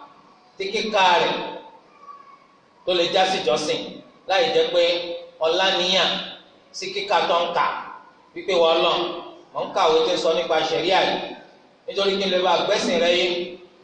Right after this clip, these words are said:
kí n lè bá máa sìn ọ́ gẹ́gẹ́ bó ti ṣe fẹ́." Tó eléyìí ló lè jẹ́ kí àwọn tírà mi dá máa ń kà, kó jẹ́ pé a ní ládá lórí ẹ̀. Ṣùgbọ́n Al-Qur'ani tiẹ̀, kíké rẹ̀ fúnra ara rẹ̀, ọ̀la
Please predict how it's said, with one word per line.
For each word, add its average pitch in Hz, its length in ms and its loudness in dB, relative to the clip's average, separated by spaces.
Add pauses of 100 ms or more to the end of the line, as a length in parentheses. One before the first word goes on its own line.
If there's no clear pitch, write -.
(160)
kí 185 100 -8
n 175 80 -6
lè 175 100 0
bá 180 180 2
máa 170 220 0
sìn 156 220 0
ọ́ 170 100 2 (560)
gẹ́gẹ́ 160 260 4
bó 156 120 0
ti 151 160 -2
ṣe 147 140 -4
fẹ́." 160 240 2 (920)
Tó 156 60 -2
eléyìí 196 300 2
ló 185 120 2
lè 175 120 2
jẹ́ 185 200 2
kí 190 180 -6 (760)
àwọn 170 220 0
tírà 208 280 0
mi 185 100 -2
dá 185 200 2
máa 180 160 0
ń 160 100 -4
kà, 175 120 2 (580)
kó 165 140 -2
jẹ́ 165 180 0
pé 170 80 0
a 151 120 0
ní 160 100 2
ládá 160 340 2
lórí 160 240 2
ẹ̀. 160 140 0 (680)
Ṣùgbọ́n 247 160 2
Al-Qur'ani 226 480 2 (120)
tiẹ̀, 160 200 2 (720)
kíké 214 380 -2 (160)
rẹ̀ 165 180 2
fúnra 185 280 2
ara 175 280 4 (100)
rẹ̀, 180 180 0 (760)
ọ̀la 160 280 2